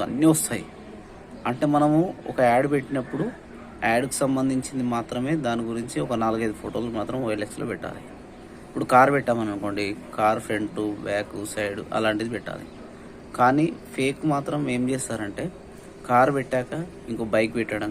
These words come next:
కానీ, లేకపోతే ఒక బీరువా పెట్టినాక ఫ్రిడ్జ్ పెట్టడము, ఇంకా ఫర్నిచర్ పెట్టడం, అలాంటివి పెడతా ఉంటారు. అది మాత్రం యాడ్ ఫేక్, రేటు తక్కువగా ఉంటుంది. ఇంకోటి వాళ్ళు WhatsApp, only WhatsApp కాల్ మాట్లాడుతూ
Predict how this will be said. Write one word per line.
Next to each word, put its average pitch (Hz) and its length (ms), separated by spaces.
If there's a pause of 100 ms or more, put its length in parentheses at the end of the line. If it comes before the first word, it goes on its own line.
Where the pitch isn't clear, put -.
కానీ, 98 180 (720)
లేకపోతే 123 460
ఒక 123 100 (520)
బీరువా 139 380
పెట్టినాక 120 400
ఫ్రిడ్జ్ 117 340
పెట్టడము, 104 420 (540)
ఇంకా 113 220
ఫర్నిచర్ 117 500
పెట్టడం, 101 320 (300)
అలాంటివి 120 400
పెడతా 107 340
ఉంటారు. - 260 (520)
అది 123 180
మాత్రం 139 380
యాడ్ 123 140 (280)
ఫేక్, 131 240 (1300)
రేటు 147 240
తక్కువగా 123 380
ఉంటుంది. 98 320
ఇంకోటి 143 420
వాళ్ళు 135 300
WhatsApp, 120 420 (600)
only 123 320
WhatsApp 113 380
కాల్ 110 220
మాట్లాడుతూ 92 360